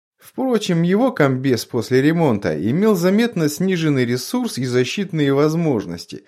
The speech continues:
но даже подержанная Зима шесть выставлялась в местных лавках не менее чем за три тысячи,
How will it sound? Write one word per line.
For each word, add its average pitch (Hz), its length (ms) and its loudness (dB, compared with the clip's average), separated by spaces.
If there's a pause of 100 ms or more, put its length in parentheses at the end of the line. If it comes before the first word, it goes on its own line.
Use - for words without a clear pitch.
(140)
но 131 240 -2
даже 165 440 0
подержанная 131 920 -2
Зима 117 380 -2
шесть 175 540 -4
выставлялась 135 840 0
в 113 60 -6
местных 131 540 -2
лавках 160 560 0
не 110 200 -2
менее 143 640 -2
чем 123 320 -2
за 98 200 -2
три 98 280 -4
тысячи, - 720 -10